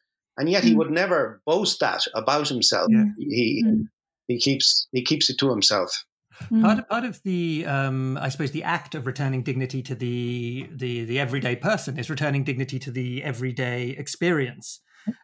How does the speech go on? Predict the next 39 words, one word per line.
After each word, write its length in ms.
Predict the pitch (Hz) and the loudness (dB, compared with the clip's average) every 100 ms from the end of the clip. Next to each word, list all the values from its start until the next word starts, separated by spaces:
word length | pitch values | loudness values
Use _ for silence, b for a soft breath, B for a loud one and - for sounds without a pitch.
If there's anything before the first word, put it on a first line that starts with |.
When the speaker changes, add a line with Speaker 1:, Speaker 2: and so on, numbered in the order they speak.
| - | -6
Speaker 3:
Um, 420 | 160 160 156 170 | 0 2 0 0
and 360 | 196 175 175 139 | 0 0 0 -2
at 140 | 190 | 0
a 40 | 185 | 2
moment 300 | 202 220 190 | 2 2 0
you 80 | 156 | 0
write 300 | 147 135 - | 0 -2 -4
about 240 | 143 135 | -4 -2
Joyce 240 | 175 156 143 | 0 0 -2
that 80 | 127 | -2
he 100 | 143 | 0
believed 300 | 151 180 185 | 2 2 2
that 60 | |
by 80 | 160 | 0
recording 540 | 151 147 165 156 147 147 | 0 0 0 0 0 0
the 60 | |
minutiae 680 | 143 147 165 - 156 139 147 | 0 0 -2 -2 0 0 -2
of 60 | 131 | -4
a 40 | |
single 340 | 135 151 131 127 | -2 -2 -2 -2
day, 480 | 170 190 147 143 - _ _ _ | 0 0 -2 -6 -12 _ _ _
he 80 | 165 | -4
could 140 | 156 147 | -2 0
release 360 | 165 180 - | 2 2 0
those 240 | - 160 156 | -2 0 2
elements 360 | 165 151 139 135 | 2 2 -2 -2
of 60 | |
the 60 | 135 | 0
marvelous 540 | 139 160 156 127 117 | 0 0 0 -2 -2
latent 460 | 143 156 156 170 143 | -2 0 0 -2 -2
in 80 | 143 | 0
ordinary 360 | 139 135 131 | 0 0 0
living 380 | 135 143 131 123 - _ | 0 0 -2 -6 -12 _
so 180 | - 165 | -2 0
that 140 | 143 | 0
the 120 | 156 143 | -6 -6
familiar 640 | 151 151 165 160 151 147 | -4 -2 0 2 0 -2
might 320 | 139 123 131 - | -2 -2 -4 -8
astonish. 680 | 139 - 135 135 123 - - | -8 -6 -4 -4 -6 -10 -10